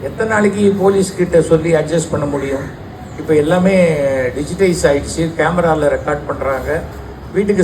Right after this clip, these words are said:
சம்மன் வரும்போது நீங்க ஐம்பது ரூபாய்க்கு இட்லியை சாப்பிட்டுட்டு ஆயிரம் ரூபாய் ஃபைன் கட்டுறது என்ன பிரயோஜனம்? அப்போ அந்த இடம் சட்டத்துக்கு புறம்பாக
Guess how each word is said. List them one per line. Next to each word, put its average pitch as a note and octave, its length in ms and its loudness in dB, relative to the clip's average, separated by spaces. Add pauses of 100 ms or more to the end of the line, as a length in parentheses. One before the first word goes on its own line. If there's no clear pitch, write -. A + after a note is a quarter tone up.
சம்மன் F3+ 340 2
வரும்போது E3 380 4 (920)
நீங்க F3+ 180 -2
ஐம்பது F3 320 2
ரூபாய்க்கு F#3+ 340 2
இட்லியை F#3+ 360 4
சாப்பிட்டுட்டு E3+ 400 2
ஆயிரம் E3+ 320 6
ரூபாய் F3+ 240 4
ஃபைன் E3+ 260 2
கட்டுறது D#3 260 0
என்ன D3 220 0 (100)
பிரயோஜனம்? C3 480 -6 (120)
அப்போ F#3+ 200 -4 (640)
அந்த - 300 -2 (200)
இடம் F3+ 260 2 (540)
சட்டத்துக்கு D#3+ 560 -2 (120)
புறம்பாக C3+ 480 -2